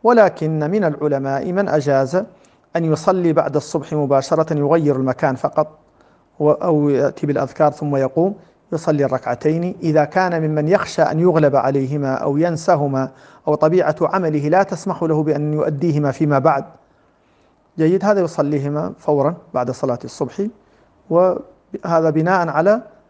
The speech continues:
الإقرار أو التقرير من النبي صلى الله عليه وسلم الذي رأى رجل يصلي بعد الصبح فقال له: "الصبح أربعاً"، قال: "لا، فاتتني الركعتان"، ف-، فسكت عنه، إذن أقره. ولكن هذا التقرير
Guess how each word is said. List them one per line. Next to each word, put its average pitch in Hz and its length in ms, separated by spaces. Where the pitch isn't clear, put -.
الإقرار 156 580
أو 147 100
التقرير 160 540
من 139 100
النبي 135 300
صلى 143 200
الله 139 120
عليه 131 100
وسلم 139 180
الذي 135 260
رأى 147 240
رجل 151 260
يصلي 156 320
بعد 135 160
الصبح 175 260
فقال 151 380
له: 147 180
"الصبح 151 320
أربعاً"، 160 260
قال: 160 220
"لا، 160 180
فاتتني 170 420
الركعتان"، 143 480
ف-، 240 100
فسكت 233 640
عنه، 156 200
إذن 196 200
أقره. 170 440
ولكن 214 380
هذا 214 320
التقرير 190 720